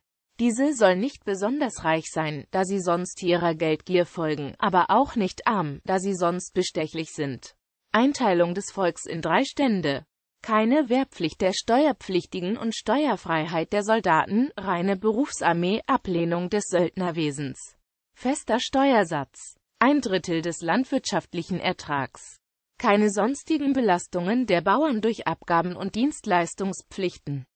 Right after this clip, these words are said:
Das Mönchtum wird als parasitisch kritisiert, es darf nicht mit Steuergeldern gefördert werden.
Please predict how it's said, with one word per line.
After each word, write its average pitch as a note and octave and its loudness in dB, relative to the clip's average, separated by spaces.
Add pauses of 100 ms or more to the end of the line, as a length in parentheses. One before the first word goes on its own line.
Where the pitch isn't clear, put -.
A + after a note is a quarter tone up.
(260)
Das C4 2
Mönchtum G3+ 0
wird G3 2
als F#3 -2
parasitisch F3 -2
kritisiert, D#3+ -4
es F#3+ -4
darf G#3 4
nicht A3+ 0
mit C4 -4
Steuergeldern D#3+ 0
gefördert B3 0
werden. C3+ -4